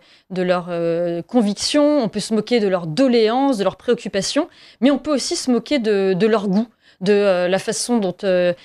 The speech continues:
euh, ils s'habillent, de ce qu'ils mangent, de, euh, ce qu'ils écoutent comme musique, euh, de leurs loisirs. Tout, en fait, chez eux est bon,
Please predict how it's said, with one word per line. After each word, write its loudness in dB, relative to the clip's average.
euh, 2
ils 2
s'habillent, 2
de 0
ce -8
qu'ils -2
mangent, 2
de, -2
euh, 2
ce -10
qu'ils 0
écoutent -4
comme -2
musique, 0
euh, 2
de 2
leurs 2
loisirs. 0
Tout, 2
en 2
fait, -2
chez -2
eux 0
est 4
bon, 0